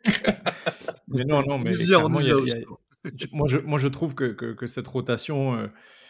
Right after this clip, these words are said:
Speaker 2: Et, et alors, elle me pose pas beaucoup de soucis en l'état. Euh, moi, je, je répète ce que je dis depuis deux ou trois podcasts, mais, euh, euh,
Speaker 3: Hmm.
Speaker 2: je pense qu'il faut vraiment qu'on attende la fin du mois de février, le début du mois de mars pour savoir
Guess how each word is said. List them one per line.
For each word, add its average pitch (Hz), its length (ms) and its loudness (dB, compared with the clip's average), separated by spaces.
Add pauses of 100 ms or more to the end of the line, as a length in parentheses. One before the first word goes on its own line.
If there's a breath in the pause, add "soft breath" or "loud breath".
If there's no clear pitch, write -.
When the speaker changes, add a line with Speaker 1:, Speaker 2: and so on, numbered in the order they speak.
(180 soft breath)
Speaker 2:
Et, 131 300 -8
et 117 80 -8
alors, 123 340 -2
elle 131 80 0
me 123 140 0
pose 135 240 -2
pas 131 200 0
beaucoup 107 440 -8
de 101 100 -8
soucis 113 420 -10
en 107 80 -6
l'état. 139 420 -2
Euh, 117 240 -8
moi, 110 200 -10
je, 107 280 -8
je 101 140 -10
répète 113 380 -6
ce - 60 -12
que 113 80 -8
je 104 80 -10
dis 110 120 -8
depuis 117 260 -8
deux 117 80 -4
ou 110 100 -6
trois 113 240 -10
podcasts, 135 460 -10
mais, 107 180 -6
euh, 95 100 -8 (500 soft breath)
euh, 107 180 -8
Speaker 3:
Hmm. 101 40 -8
Speaker 2:
je 92 100 -8
pense 123 180 -8
qu'il - 120 -12
faut 110 120 -12
vraiment 123 300 -4
qu'on 127 180 -6
attende 117 260 -6
la 110 100 -6
fin 117 160 -8
du 110 120 -6
mois 117 140 -4
de 113 60 -10
février, 113 340 -4
le 117 80 -2
début 107 220 -6
du 110 80 -10
mois 107 160 -6
de 104 40 -6
mars 113 240 -8
pour - 160 -18
savoir 117 520 -4